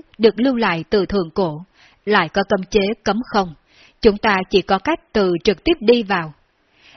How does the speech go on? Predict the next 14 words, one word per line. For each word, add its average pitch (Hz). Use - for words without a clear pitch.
Đại 208
hán 196
họ 208
Nguyên 190
nhàn 196
nhạt 185
nói, 185
nhấc 311
tay 208
tế 208
ra 202
một 196
viên 233
ngọc 202